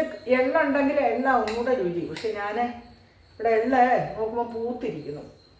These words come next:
മഴ എങ്ങാണ്ടൂടെ പോയേ ഉള്ളൂ പൂത്തു. എള്ള, കരിഞ്ചീരകം ഒക്കെ ഇരുന്നത് അയമോദം ഇതെല്ലാം കേട് വന്നിരിക്കുന്നു.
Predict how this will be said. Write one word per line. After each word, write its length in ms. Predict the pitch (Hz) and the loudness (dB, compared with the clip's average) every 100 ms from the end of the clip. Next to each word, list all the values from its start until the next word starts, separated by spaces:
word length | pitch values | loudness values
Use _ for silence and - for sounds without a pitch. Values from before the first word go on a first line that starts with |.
| - - - - _ | -20 -20 -20 -20 _
മഴ 160 | 196 190 | -2 2
എങ്ങാണ്ടൂടെ 540 | 254 262 233 240 262 | 4 4 2 0 0
പോയേ 240 | 269 202 185 | 2 2 2
ഉള്ളൂ 200 | 170 151 | 0 -4
പൂത്തു. 260 | 165 156 - - - _ _ _ _ _ _ _ _ _ - | -8 -10 -12 -14 -20 _ _ _ _ _ _ _ _ _ 4
എള്ള, 340 | 240 254 285 233 | 6 6 6 6
കരിഞ്ചീരകം 960 | 226 226 226 233 247 277 277 247 220 | 6 4 2 2 0 0 2 2 2
ഒക്കെ 360 | 220 - - 302 | 0 -6 0 2
ഇരുന്നത് 560 | - 214 208 175 - | 4 0 -2 -4 -6
അയമോദം 680 | 190 208 233 247 240 226 214 | -2 0 2 2 2 4 4
ഇതെല്ലാം 680 | 226 233 247 254 277 269 - - - - 220 | 4 2 0 0 2 2 2 -4 -14 0 4
കേട് 220 | 233 247 | 6 4
വന്നിരിക്കുന്നു. 600 | 208 165 143 139 - | 2 -2 -6 -10 -14